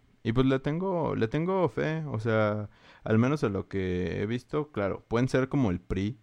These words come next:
y estar prometiendo un chingo de cosas y al rato no cumplen nada, pero al menos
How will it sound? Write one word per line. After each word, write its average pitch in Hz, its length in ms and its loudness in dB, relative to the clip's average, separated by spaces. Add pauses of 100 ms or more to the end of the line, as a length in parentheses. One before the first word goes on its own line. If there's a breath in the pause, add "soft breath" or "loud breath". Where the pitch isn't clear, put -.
y 104 100 -10
estar 92 300 -2
prometiendo 98 460 -2
un 101 60 -2
chingo 110 260 0
de 107 100 -2
cosas 101 400 -6 (720 loud breath)
y 95 60 -6
al 90 180 -2
rato 90 320 -4
no 104 180 0
cumplen 110 380 2
nada, 123 320 0 (140)
pero 98 160 0
al 92 100 0
menos 113 380 -2